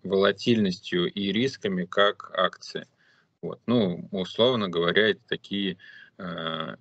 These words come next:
акции <laughs> Минфина. Вот. И, соответственно, по ним платятся дивиденды, но они очень волатильны. Вот и все. И тогда, может быть, у вас не будет обиды, что длинные О Ф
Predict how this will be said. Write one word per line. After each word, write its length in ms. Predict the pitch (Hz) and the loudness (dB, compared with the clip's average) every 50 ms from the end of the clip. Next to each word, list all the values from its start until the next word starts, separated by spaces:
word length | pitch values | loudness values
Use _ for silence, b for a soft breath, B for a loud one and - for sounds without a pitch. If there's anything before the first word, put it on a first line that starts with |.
| _ _ | _ _
акции 1120 | - 110 107 101 - - - - - 98 95 92 92 90 90 90 90 90 90 87 87 90 90 B B B B B B | 2 2 2 2 0 -6 -4 2 4 6 6 6 6 4 4 4 4 2 2 0 0 -2 -2 B B B B B B
<laughs> 320 | B B B B B _ | B B B B B _
Минфина. 600 | - 101 107 107 101 - - 101 92 82 82 82 B B B B B B B - | -2 0 0 0 -2 -4 -6 -6 -6 -4 -6 -10 B B B B B B B -6
Вот. 400 | 95 92 90 90 80 - - 95 | -2 -2 0 -2 -2 -2 -2 -2
И, 100 | 98 98 | -2 -2
соответственно, 1120 | - - 98 95 92 - 101 104 92 - - - 98 95 92 92 92 92 90 90 90 90 90 - | 0 0 0 0 2 2 2 2 2 0 -4 -6 -4 -2 -2 -2 -2 -4 -4 -4 -6 -8 -4 -2
по 80 | - 101 | 0 0
ним 280 | 104 104 101 95 90 | 2 0 0 -2 -2
платятся 460 | - - 92 87 - - - - - 95 | -2 -2 -2 -2 -4 -8 -14 -16 -10 -6
дивиденды, 720 | 104 117 113 113 127 143 143 165 175 175 156 135 120 104 | -6 -6 -4 -4 -6 -4 0 2 2 2 2 2 2 2
но 480 | 98 98 107 113 113 110 110 110 107 104 | 2 2 0 0 2 2 2 2 2 2
они 260 | 101 101 110 120 120 | 2 2 2 2 2
очень 320 | 110 104 104 101 - - 95 | 2 0 0 -2 -4 -6 -6
волатильны. 540 | 90 90 90 87 85 - - - 87 82 - - | -4 -4 -4 -4 -6 -6 -8 -10 -10 -10 -12 -6
Вот 240 | - 101 98 - 95 | -4 -4 -4 -4 -8
и 40 | |
все. 220 | - - - - 87 | -12 -10 -6 -4 -4
И 80 | 90 | -4
тогда, 400 | 90 - 101 104 117 123 156 165 | 0 0 0 0 2 2 2 2
может 320 | 156 135 120 113 104 101 95 | 2 2 2 2 2 0 -2
быть, 220 | 92 92 87 - | -8 -12 -12 -6
у 40 | 90 | -2
вас 220 | 98 117 110 - - | -2 -2 -2 -2 -6
не 100 | 110 107 | -8 -6
будет 320 | 104 104 101 92 90 - | -4 -4 -6 -6 -6 -8
обиды, 500 | - - 87 101 120 135 131 135 135 131 B B B B B B B B B | -10 -10 -8 -6 -8 -2 2 2 2 2 B B B B B B B B B
что 600 | - - - - 92 90 90 87 87 87 87 87 87 | -20 -20 -6 -2 0 0 0 0 -2 -4 -4 -6 -8
длинные 420 | 82 90 95 95 92 92 90 90 | -6 -4 -4 -2 -2 -2 -4 -4
О 40 | 87 | -6
Ф 80 | - | -6